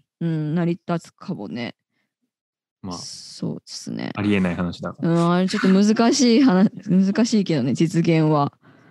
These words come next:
Speaker 2: で、二次き-、二次加害の話もあったけど、なんか、これ、今こう思ってたら三次加害なのかなと思うんだけど、その、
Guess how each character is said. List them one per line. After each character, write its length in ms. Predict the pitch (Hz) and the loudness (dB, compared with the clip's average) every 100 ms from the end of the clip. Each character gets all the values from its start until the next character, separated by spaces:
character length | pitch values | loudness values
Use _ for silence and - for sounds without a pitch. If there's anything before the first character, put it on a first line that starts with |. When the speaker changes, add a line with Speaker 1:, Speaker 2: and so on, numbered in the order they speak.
| _ _ - _ - | _ _ -20 _ 0
Speaker 2:
で、 100 | 151 | 2
二 180 | 175 | 4
次 240 | 220 311 349 | 4 4 2
き-、 240 | 277 220 | 0 2
二 120 | 214 220 | 2 2
次 280 | 294 302 | 2 2
加 140 | 294 330 | 0 0
害 200 | 277 160 | 0 0
の 100 | 127 | 0
話 240 | 131 135 | 0 0
も 60 | 127 | -2
あ 20 | |
っ 20 | |
た 100 | 120 | -2
け 100 | 107 | 0
ど、 100 | 113 | 0
な 100 | 113 117 | 2 0
ん 60 | |
か、 280 | 110 101 - _ - 143 | 0 -2 -4 _ -6 0
こ 100 | 165 | 0
れ、 160 | 151 - | 0 0
今 240 | 202 226 | 2 2
こ 80 | 135 | 2
う 40 | 143 | 2
思 140 | 151 | 2
っ 20 | |
て 100 | 143 | 2
た 80 | 120 | 0
ら 100 | 110 | 0
三 320 | - 202 220 | 0 2 2
次 120 | 220 | 2
加 120 | 226 220 | 0 0
害 180 | 147 | 2
な 160 | 110 110 | 2 0
の 60 | 104 | -2
か 100 | 107 | -2
な 100 | 104 | -4
と 80 | 107 | -2
思 100 | 107 | -2
う 40 | |
ん 20 | |
だ 80 | 104 | -2
け 80 | 98 | -4
ど、 40 | |
そ 120 | 95 113 | -2 0
の、 220 | 107 | 0